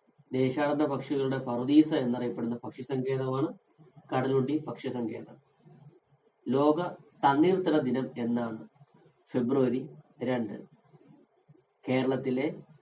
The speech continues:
നെൽവയൽ തണ്ണീർത്തട സംരക്ഷണ നിയമം നിലവിൽ വന്നത്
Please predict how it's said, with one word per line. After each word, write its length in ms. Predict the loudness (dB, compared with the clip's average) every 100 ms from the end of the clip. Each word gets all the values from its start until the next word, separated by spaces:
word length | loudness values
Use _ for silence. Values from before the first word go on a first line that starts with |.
| -6
നെൽവയൽ 640 | 0 6 8 8 4 -2 -6 -2
തണ്ണീർത്തട 480 | 2 2 2 0 -4
സംരക്ഷണ 600 | -4 -2 0 0 0 -2
നിയമം 420 | 0 0 0 -4 -6
നിലവിൽ 380 | 0 6 8 8
വന്നത് 420 | 4 0 -4